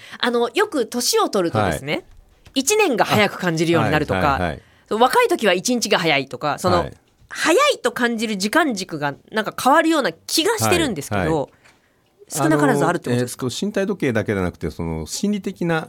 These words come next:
Speaker 2: 時間の感じ方も
Speaker 1: はい、はい、はい、はい。
Speaker 2: 年齢とかいろんな要因によって変わるので、
Speaker 1: ええ。
Speaker 2: 両方、あの、多分考えないといけなくなると思います。
Speaker 1: うわー、ちょっと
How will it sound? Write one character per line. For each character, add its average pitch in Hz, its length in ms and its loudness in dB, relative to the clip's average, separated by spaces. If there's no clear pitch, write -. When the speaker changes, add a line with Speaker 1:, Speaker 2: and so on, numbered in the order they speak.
Speaker 2:
時 107 180 -4
間 123 140 4
の 123 60 2
感 117 180 2
じ 196 60 2
方 - 60 0
も 170 80 2
Speaker 1:
は 170 80 2
い、 - 20 0
は - 40 0
い、 - 20 0
は 156 60 4
い、 - 20 4
は 143 40 4
い。 117 40 4
Speaker 2:
年 101 180 0
齢 95 180 0
と 92 140 -6
か 78 340 -2
い 98 80 -6
ろ 90 80 0
ん 98 60 4
な 87 80 2
要 87 80 2
因 87 40 0
に 87 40 0
よ 87 80 -2
っ - 20 -6
て - 80 -10
変 87 160 -2
わ 82 80 2
る 80 80 -4
の 71 140 -8
で、 82 80 -6
Speaker 1:
え - 20 -8
え。 - 20 -8
Speaker 2:
両 170 180 2
方、 170 480 -2
あ 80 100 -6
の、 76 100 -6
多 87 100 -6
分 73 120 -4
考 78 200 -4
え 73 60 -4
な 67 80 -6
い 67 60 -10
と - 100 -10
い 71 60 -10
け 80 100 -6
な 69 80 -6
く 73 80 -8
な 67 80 -6
る 65 80 -12
と - 80 -16
思 67 100 -14
い 65 40 -18
ま - 60 -14
す。 156 60 -6
Speaker 1:
う 156 40 -4
わ - 80 -2
ー、 254 40 -10
ち 294 120 -6
ょ - 20 -10
っ - 20 -16
と 254 220 -4